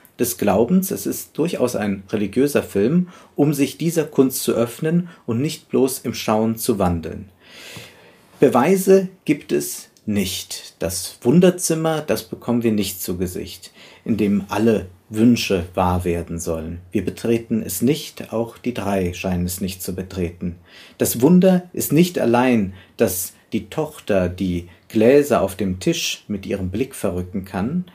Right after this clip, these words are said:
Das hat eher noch etwas von Volksfrömmigkeit. Das Wunder ist ja der Glaube selbst. Das Vertrauen darauf, dass in dieser postapokalyptischen Welt man hoffnungsvoll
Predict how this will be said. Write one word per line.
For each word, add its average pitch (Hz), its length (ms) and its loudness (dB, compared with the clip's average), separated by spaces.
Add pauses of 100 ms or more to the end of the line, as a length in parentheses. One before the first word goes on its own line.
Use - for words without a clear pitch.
(640)
Das 127 200 2
hat 143 200 -2
eher 139 160 4
noch 127 120 0
etwas 110 340 -4
von 95 320 -2 (120)
Volksfrömmigkeit. 95 1300 -2 (180)
Das 117 260 -2
Wunder 185 460 6 (100)
ist - 280 -2
ja 143 260 -2 (140)
der 117 100 2
Glaube 117 600 0
selbst. 117 640 2 (180)
Das - 160 0
Vertrauen 143 500 2
darauf, 123 540 0 (220)
dass 131 240 2
in 123 240 -4
dieser 139 460 -2 (200)
postapokalyptischen 143 1400 -2
Welt 131 380 4 (180)
man 120 340 2 (220)
hoffnungsvoll 151 1120 0